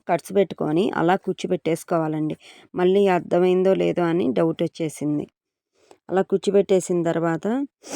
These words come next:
మనం కుట్టిన తర్వాత ఎగస్ట్రా క్లాత్ వచ్చిందనుకోండి, మళ్ళీ రెండు కుచ్చులు ఎగస్ట్రా పెట్టేసుకోవచ్చు.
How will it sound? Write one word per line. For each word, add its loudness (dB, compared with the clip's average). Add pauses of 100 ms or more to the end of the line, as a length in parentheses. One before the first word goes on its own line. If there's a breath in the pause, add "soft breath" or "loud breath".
(1040 loud breath)
మనం 2
కుట్టిన 0
తర్వాత 2
ఎగస్ట్రా 2
క్లాత్ 0
వచ్చిందనుకోండి, -2
మళ్ళీ 4 (300)
రెండు 0
కుచ్చులు -2
ఎగస్ట్రా 0
పెట్టేసుకోవచ్చు. -6